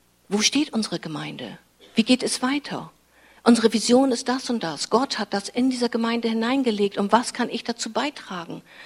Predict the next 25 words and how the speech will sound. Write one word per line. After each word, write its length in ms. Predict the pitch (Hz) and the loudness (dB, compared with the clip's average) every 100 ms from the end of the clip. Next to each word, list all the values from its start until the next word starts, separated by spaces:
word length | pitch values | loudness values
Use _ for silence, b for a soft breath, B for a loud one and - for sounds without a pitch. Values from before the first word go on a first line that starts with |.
| B B - | B B 4
Außer 540 | 254 320 - 247 - | 4 4 2 0 0
bei 80 | 214 | -2
den 180 | 226 220 | 0 0
finanziellen 760 | - 226 214 208 - 262 247 214 | 0 -2 -2 -2 -2 0 0 2
Möglichkeiten 840 | 320 - 240 - 208 202 214 240 B B B | 0 -2 -6 -6 -6 -4 -6 -6 B B B
möchte 260 | 240 254 - | 4 4 2
ich 120 | - | 0
euch 220 | 226 220 | 0 0
anbieten, 460 | - 285 254 233 214 | 0 0 0 -2 -2
euch 180 | 214 - | -2 -2
da 100 | 202 | 0
so 220 | 214 285 | 2 2
zu 160 | - - | 0 -2
investieren, 800 | 254 233 226 - 277 254 220 254 b b b b b b _ _ | 0 0 -2 -4 -2 -2 -2 -6 b b b b b b _ _
dass 160 | - 214 | 0 2
wenn 120 | 220 | 2
die 180 | 214 - | 0 -2
Arbeiter 480 | 240 339 320 285 233 | 0 0 0 -2 -4
hier 300 | 220 277 254 | 0 0 0
sind, 260 | 170 160 | -2 -6
die 60 | 185 | -4
schon 160 | 202 202 | -4 -2
Anfang 280 | 240 233 | -2 -4
Oktober 420 | 220 - 247 220 214 | -8 -6 -4 -2 -2
anfangen, 600 | 254 233 185 165 165 | -4 -4 -8 -8 -12